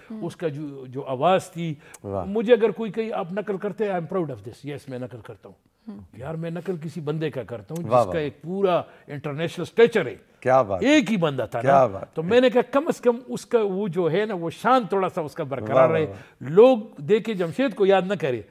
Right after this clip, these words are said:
Speaker 2: तारिक अजीज को याद
Speaker 3: क्या
Speaker 2: करे।
Speaker 3: बात है।
Speaker 2: उसको दुआएं
Speaker 3: बहुत
Speaker 2: दें।
Speaker 3: अच्छे, बहुत अच्छे। अच्छा जी, प्रोग्राम का वक्त हो रहा है खत्म, लेकिन उससे पहले
Speaker 2: जी, जी।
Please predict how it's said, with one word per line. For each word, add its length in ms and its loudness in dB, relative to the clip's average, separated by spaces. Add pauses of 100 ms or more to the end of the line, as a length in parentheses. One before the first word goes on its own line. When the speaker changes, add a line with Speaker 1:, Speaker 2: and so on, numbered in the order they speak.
(100)
Speaker 2:
तारिक 280 6
अजीज 220 0
को 160 -8
याद 220 -6
Speaker 3:
क्या 200 12
Speaker 2:
करे। 100 10
Speaker 3:
बात 220 4
है। 60 0
Speaker 2:
उसको 240 2
दुआएं 240 10
Speaker 3:
बहुत 140 12
Speaker 2:
दें। 80 2
Speaker 3:
अच्छे, 220 -12 (120)
बहुत 280 4
अच्छे। 200 -12 (400)
अच्छा 180 2
जी, 80 -2
प्रोग्राम 460 0
का 100 -4
वक्त 240 -6
हो 80 -4
रहा 120 -4
है 80 -6
खत्म, 440 -10
लेकिन 340 -4
उससे 220 -6
पहले 320 -2
Speaker 2:
जी, 160 -10
जी। 260 -16